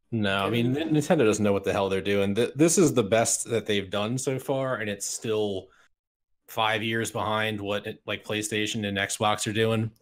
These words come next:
Speaker 1: Luckily, they're not charging near what PlayStation and Xbox charge for online play. They, they
Speaker 2: No, no,
Speaker 1: recently
Speaker 2: no,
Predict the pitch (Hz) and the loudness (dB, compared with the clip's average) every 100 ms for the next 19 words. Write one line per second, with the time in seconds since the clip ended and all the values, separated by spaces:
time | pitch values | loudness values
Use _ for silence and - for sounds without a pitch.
0 | - - - - 131 139 139 120 117 110 | -20 -20 -14 -2 0 4 4 6 4 4
1 | 104 - 110 110 113 104 104 107 101 98 | 2 2 2 2 0 -2 -2 -2 -4 -2
2 | 101 120 - 113 - 113 107 110 107 117 | -2 -2 -6 -16 -8 -6 -4 -6 -6 -4
3 | 104 107 - - 104 - - 101 107 107 | -4 -4 -4 -2 -4 -4 -4 0 0 -2
4 | - 113 107 107 110 113 110 120 113 101 | -4 0 4 4 4 2 2 2 4 2
5 | - 110 110 113 104 110 - 117 175 151 | 0 0 2 2 2 0 -2 -4 -6 -8